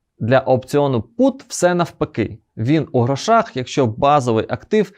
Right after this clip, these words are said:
дешевший за ціну виконання. Важливо розуміти, що до дати виконання опціон, навіть якщо він зараз поза грошима,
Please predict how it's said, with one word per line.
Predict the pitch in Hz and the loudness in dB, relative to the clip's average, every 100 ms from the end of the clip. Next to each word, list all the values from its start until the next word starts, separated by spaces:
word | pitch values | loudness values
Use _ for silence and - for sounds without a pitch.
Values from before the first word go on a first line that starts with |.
| _ | _
дешевший | - 113 143 - 151 127 - - 127 - | -4 -2 -2 0 2 2 0 -12 -14 -12
за | 104 104 | -8 -8
ціну | - 110 120 | -6 -6 -4
виконання. | 113 107 104 104 104 - _ _ _ _ _ _ _ _ _ _ _ _ | -6 -6 -6 -8 -10 -14 _ _ _ _ _ _ _ _ _ _ _ _
Важливо | 123 127 175 135 | -2 2 2 4
розуміти, | 117 135 185 208 120 - | 2 2 0 -2 -6 -8
що | - 139 127 104 | -2 2 2 0
до | 110 147 | 2 4
дати | 131 147 127 113 | 6 4 4 0
виконання | 104 120 139 214 196 139 107 | -4 -4 0 0 0 -2 -4
опціон, | 117 - 185 214 - | -6 -2 0 0 0
навіть | - 151 135 127 | -2 0 0 -2
якщо | 123 160 | -2 -2
він | 135 139 120 104 | 0 2 0 0
зараз | 110 131 151 127 104 - | 2 4 6 4 0 -6
поза | - 135 110 | -2 0 0
грошима, | 101 113 - 208 190 165 | -4 -4 -2 0 0 -4